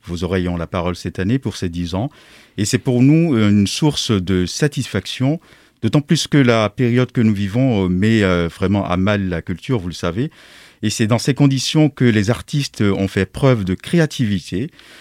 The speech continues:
en proposant pour Célestat un spectacle unique en son genre, une performance conte Corona compatible, c'est-à-dire, euh, une performance, euh,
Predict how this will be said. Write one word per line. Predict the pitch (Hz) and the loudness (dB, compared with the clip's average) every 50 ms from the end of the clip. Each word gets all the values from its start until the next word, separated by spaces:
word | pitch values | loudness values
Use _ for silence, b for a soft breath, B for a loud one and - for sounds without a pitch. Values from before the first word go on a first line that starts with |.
| b b b | b b b
en | 104 107 113 | 0 0 0
proposant | 104 - - 175 151 - 156 139 117 92 92 95 87 85 85 | 0 0 -2 -2 0 2 2 2 2 2 0 0 -2 -2 -2
pour | 98 90 - | -4 -6 -4
Célestat | - - 135 127 127 110 - - - - 120 113 123 151 170 - | -2 0 2 2 2 0 -2 -4 -6 -4 -2 0 0 -2 -2 -2
un | 110 104 | -4 -6
spectacle | - - 120 107 - 131 120 - - 113 92 - _ - | -4 -4 -4 -2 -2 -2 -2 -2 -2 -6 -6 -6 _ 0
unique | 170 170 180 180 - - | 2 4 4 4 4 2
en | 123 107 | -2 -2
son | - - 98 87 | 0 -2 -2 0
genre, | 80 101 107 127 147 160 151 B B B B B B | 0 0 0 0 0 -2 -4 B B B B B B
une | 107 107 101 | -2 0 0
performance | - 131 117 - - 143 120 120 117 107 - - - - | 0 0 -2 -2 -2 -2 0 0 0 -2 -6 -10 -12 -6
conte | - 156 147 143 - - - - _ | -2 -2 -2 -2 -4 -10 -20 -20 _
Corona | _ - 104 90 95 92 82 78 | _ -6 -4 -4 -4 -4 -4 -6
compatible, | - - - 92 - 87 82 - - 165 180 120 87 76 b b b b b | -8 -8 -8 -6 -6 -6 -6 -6 -6 -6 -4 -4 -6 -8 b b b b b
c'est-à-dire, | b - - 92 87 90 107 120 87 87 | b -10 -6 -4 -2 0 0 0 0 -2
euh, | 85 82 | -2 -2
une | 87 85 | -4 -4
performance, | - 98 78 - - 101 104 117 135 131 - - 104 | -4 -4 -6 -4 -4 -4 -2 -2 -2 -2 -4 -4 -4
euh, | 90 | -4